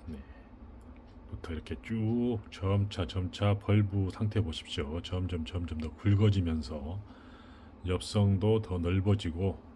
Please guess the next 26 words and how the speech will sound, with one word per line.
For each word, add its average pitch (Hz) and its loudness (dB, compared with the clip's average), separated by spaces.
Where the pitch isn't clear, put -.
무늬 85 -4
깔도 104 -2
더 82 -4
좋아진 82 -4
전형적인 95 4
에프엠 85 0
상태의, 87 -6
네, 71 -10
배양을 82 -4
보여주고 73 -8
있는 78 -6
난초입니다. - -10
네. - -20
자, - -14
뿌리도 101 -2
굉장히 80 -6
좋습니다. 76 -6
전체적으로 73 -8
가닥수 - -8
많고 78 -8
건강하고, 78 -10
네, - -14
우수종자 80 -6
추천드리는 80 -6
극항 - -6
중투호. 71 -10